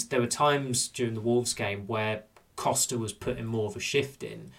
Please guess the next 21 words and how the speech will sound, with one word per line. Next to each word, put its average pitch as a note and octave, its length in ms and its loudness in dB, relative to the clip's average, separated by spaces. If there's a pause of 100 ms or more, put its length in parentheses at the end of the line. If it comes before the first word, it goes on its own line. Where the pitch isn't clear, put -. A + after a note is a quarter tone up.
(280)
than A2+ 140 -2
Marshall C3 420 4
was. - 460 -4 (500)
And, B2+ 180 0
um, B2+ 160 0 (360)
the, - 160 -12 (440)
the C#3+ 80 -2
coaches F3+ 320 12
at C3 100 6
United A#2+ 420 4
have A#2+ 100 0
said B2+ 300 2
that A2+ 280 0 (400)
they, B2 200 4
they B2 200 4
really A#2+ 460 6
think, A#2+ 220 -4 (220)
they A#2+ 120 2
really C3 260 8
rate A#2 280 2 (260)
Marshall's A#2+ 800 2